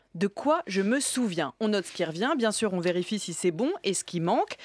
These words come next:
Ce qui est revenu est acquis. Ça, c'est la bonne nouvelle. En revanche, il faudra revenir sur ce qui ne l'est pas et c'est aussi pour ça que c'est bien d'anticiper.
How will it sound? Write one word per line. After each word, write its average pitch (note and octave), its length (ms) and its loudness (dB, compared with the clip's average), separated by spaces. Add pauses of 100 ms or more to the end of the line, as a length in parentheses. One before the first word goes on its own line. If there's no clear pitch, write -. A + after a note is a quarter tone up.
(220)
Ce - 160 4
qui D#4+ 180 2
est D4 60 6
revenu C4+ 380 4
est C4+ 240 2
acquis. A3+ 240 -2
Ça, F#3+ 120 0
c'est F3+ 140 0
la D3+ 100 4
bonne A3 220 4
nouvelle. F#3+ 300 2
En E3 60 0
revanche, F3 300 0
il E3 120 0
faudra G3 320 2
revenir A#3 440 2
sur A#3 200 -2
ce - 100 -2
qui B3 200 0
ne D4 120 4
l'est B3 100 4
pas B3+ 320 4
et G#3+ 80 0
c'est A#3+ 200 0
aussi G#3+ 180 0
pour F3+ 160 -8
ça A3 160 -2
que - 80 -14
c'est E3 100 -4
bien E3+ 240 0
d'anticiper. E3 680 -4